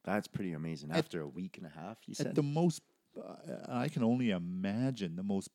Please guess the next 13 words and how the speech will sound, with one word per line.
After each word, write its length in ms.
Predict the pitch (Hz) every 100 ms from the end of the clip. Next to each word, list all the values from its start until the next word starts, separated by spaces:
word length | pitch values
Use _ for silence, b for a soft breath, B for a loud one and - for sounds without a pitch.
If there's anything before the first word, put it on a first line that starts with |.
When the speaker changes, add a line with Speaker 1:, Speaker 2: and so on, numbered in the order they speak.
| -
Speaker 2:
painful 600 | - 123 123 123 123 110
time 340 | - 104 101
in 80 | 104
your 160 | 101 98
life 320 | 92 90 87
that 100 | -
you 140 | 87 90
find 340 | 101 92 87
out 140 | 87 -
that 100 | 90
your 300 | 90 90 90
wife 440 | 87 92 90 90 107
is 260 | 92 85